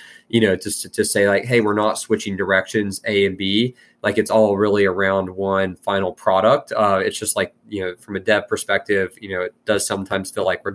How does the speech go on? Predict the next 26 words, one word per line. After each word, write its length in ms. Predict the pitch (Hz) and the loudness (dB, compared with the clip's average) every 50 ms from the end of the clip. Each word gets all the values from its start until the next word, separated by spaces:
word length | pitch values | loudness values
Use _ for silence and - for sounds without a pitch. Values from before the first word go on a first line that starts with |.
| 98 | -4
doing 160 | 95 92 90 90 | -4 -4 0 2
whack-a-mole 640 | 98 95 95 - - 113 120 127 139 151 151 151 - - - - - - - | 2 2 2 0 0 0 2 4 4 4 2 0 -4 -12 -20 -20 -20 -4 0
across 640 | - 123 123 - - 120 117 113 113 113 - - - | 2 2 2 4 4 6 8 8 6 6 4 0 0
various 400 | 107 110 110 113 113 110 110 - | 2 4 4 4 4 2 0 -2
initiatives 520 | 104 101 104 104 - 117 120 117 107 104 | -2 -2 -2 -2 0 2 2 2 2 0
and 140 | 104 98 95 | -2 -6 -6
streams. 560 | - - 110 101 104 110 123 135 147 156 - - - - - - - - - | -6 -4 -2 0 0 0 0 0 -2 -6 -10 -12 -16 -20 -20 -20 -20 -18 -8
And 160 | 123 127 120 110 | -4 -4 -2 -2
so, 380 | - - 127 120 117 113 110 - | 0 2 4 4 4 4 2 0
you 120 | 120 120 | 0 0
know, 320 | 110 107 101 95 95 - - _ _ _ _ - | 0 0 0 0 -2 -6 -8 _ _ _ _ -6
like, 240 | 120 127 127 - | -2 -2 -2 2
one 140 | 127 143 156 | 4 4 4
of 60 | 160 | 4
the 40 | 139 | 4
things 240 | - 147 131 120 110 | 2 2 0 0 0
has 100 | 113 107 | -2 -2
been 180 | 101 120 107 104 | -2 -4 -4 -4
keeping 320 | - - 123 120 123 117 | -4 -4 -2 0 0 0
everybody 480 | 110 104 113 104 110 113 107 107 104 104 | 0 0 0 0 0 0 2 2 0 0
aware 280 | 98 92 104 101 104 | 0 0 0 0 0
of 140 | 104 95 95 | -2 -2 -4
what 160 | 104 101 - | -4 -4 -4
the 80 | - 92 | -6 -4
left 260 | 98 101 101 - - | -2 -2 -2 -4 -4
hand, 340 | - 107 101 101 95 101 | -6 -4 -4 -4 -6 -8